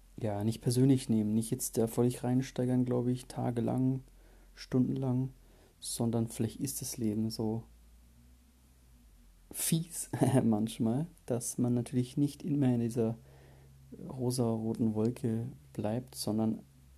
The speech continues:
es einem sagt, wieder auf den Boden der Tatsachen bringt, im positiven Sinne, dass man bodenständig bleibt, weil man sich vielleicht auch mit dem Ego identifiziert hatte, im positiven, im übertriebenen Sinne.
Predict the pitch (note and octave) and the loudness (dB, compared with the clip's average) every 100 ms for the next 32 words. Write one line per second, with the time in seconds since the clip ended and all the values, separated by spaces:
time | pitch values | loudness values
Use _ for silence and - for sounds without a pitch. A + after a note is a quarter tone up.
0 | - B2 - - A2+ A2 A2 A2 - - | -6 -4 -4 -2 0 2 -2 -4 -8 -20
1 | - - - B2 B2 - A2+ A2 G#2+ A2 | -20 -20 -8 0 2 0 0 0 2 0
2 | A2 A#2+ A#2+ B2 B2 A2+ A#2+ B2 D3+ D3+ | 0 0 -2 -4 -2 -2 0 2 2 0
3 | C3 - C#3+ C3 A2 A2 A2 C3 - - | -6 0 0 0 0 2 2 0 -4 -18
4 | - - - - - - A#2+ - - A2+ | -20 -20 -20 -20 -10 -4 -2 -2 0 0
5 | A2 A#2 B2 F3+ - - - - - - | 2 0 -2 -8 -20 -20 -20 -20 -20 -20
6 | - - A#2 A2+ A2+ - A2 A2 - A2 | -20 -12 0 0 0 -2 -4 -4 -4 -2
7 | G#2+ - - - - - - - - - | -2 -6 -18 -20 -20 -20 -20 -20 -20 -12
8 | B2 A2+ A2+ A2+ A#2+ B2 B2 - A#2+ A2+ | 0 2 2 2 -2 -4 -4 0 2 2
9 | A2 A#2+ A#2+ A#2 A2+ - A#2 A2 A2 - | 2 -2 -4 -6 -6 -6 -2 -2 -2 -8
10 | - A#2+ - A2+ A#2 A#2+ A2+ A2 - D#3 | -6 -6 -4 -4 -2 0 -2 -2 0 2
11 | E3 E3 D#3+ C#3 - A#2+ A#2 A2+ C#3 C#3+ | 0 -2 -2 -2 0 0 0 0 2 4
12 | C#3+ C3+ D3 D#3+ | 4 4 2 0